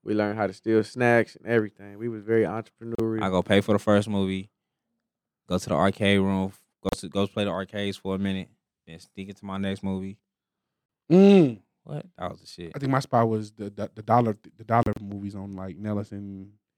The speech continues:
Speaker 3: what's that, Bonanza? That was, that was my spot.
Speaker 2: Bro, the craziest part about that shit, me going to watch Candyman, so this, this woman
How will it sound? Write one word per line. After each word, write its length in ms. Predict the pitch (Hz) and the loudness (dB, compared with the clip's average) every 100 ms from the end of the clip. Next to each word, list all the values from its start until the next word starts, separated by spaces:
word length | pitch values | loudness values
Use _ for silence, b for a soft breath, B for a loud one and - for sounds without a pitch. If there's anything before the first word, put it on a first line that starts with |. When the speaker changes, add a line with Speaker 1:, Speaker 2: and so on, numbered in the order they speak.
| _ | _
Speaker 3:
what's 120 | 110 | -18
that, 180 | 95 90 | -16 -12
Bonanza? 420 | 104 127 135 143 - _ _ _ _ _ _ _ _ _ | -2 2 2 0 -6 _ _ _ _ _ _ _ _ _
That 120 | - 98 | -6 -6
was, 80 | 92 | -2
that 120 | 98 | -2
was 120 | 95 | -2
my 120 | 90 95 | -6 -12
spot. 340 | - 82 - _ _ _ _ _ _ _ _ - | -12 -14 -16 _ _ _ _ _ _ _ _ -20
Speaker 2:
Bro, 160 | 113 113 | -10 -10
the 40 | 98 | -10
craziest 640 | - 127 139 139 131 - | -10 -8 -8 -10 -14 -12
part 160 | 135 139 | -10 -8
about 220 | 143 143 | -10 -10
that 160 | 131 - | -12 -12
shit, 220 | 135 - _ _ _ _ _ _ _ _ _ _ _ _ _ _ _ _ _ _ | -16 -20 _ _ _ _ _ _ _ _ _ _ _ _ _ _ _ _ _ _
me 140 | 127 | -2
going 200 | 139 139 | 2 4
to 60 | 135 | 6
watch 200 | 135 135 | 4 2
Candyman, 640 | - 147 143 139 135 135 131 | -2 -4 -4 -6 -8 -10 -10
so 320 | 104 98 85 - | -6 -4 -6 -10
this, 300 | 104 - _ _ _ _ _ _ _ _ _ _ _ _ _ _ _ _ _ _ _ | -12 -12 _ _ _ _ _ _ _ _ _ _ _ _ _ _ _ _ _ _ _
this 200 | 110 104 | -8 -6
woman 360 | 107 107 98 | -2 -2 -2